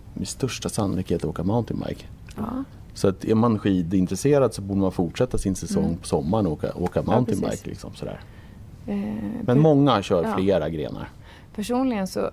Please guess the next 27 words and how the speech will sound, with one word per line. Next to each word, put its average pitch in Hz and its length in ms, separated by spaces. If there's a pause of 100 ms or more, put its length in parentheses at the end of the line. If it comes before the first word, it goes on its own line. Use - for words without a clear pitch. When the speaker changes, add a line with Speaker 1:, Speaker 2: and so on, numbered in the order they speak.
Speaker 2:
deltar 208 600
jag - 120
ju 196 120
mera, - 340 (300)
Speaker 1:
Mm. 117 280
Speaker 2:
eh, 185 180 (120)
på 196 100
sommaren 190 500 (120)
Speaker 1:
Mm. 123 180
Speaker 2:
och 196 160
leder 208 580 (300)
på 208 100
vintern 220 560
i 175 160
främjandets 190 580
Speaker 1:
Mm. 117 120
Speaker 2:
aktiviteter. 196 520
Så - 120
det 190 120
försvinner 226 480
ju 180 80
inte. - 320 (200)
Speaker 1:
Nej. - 260
Speaker 2:
Utan 202 320
det 190 80
är 196 220
ju, 208 60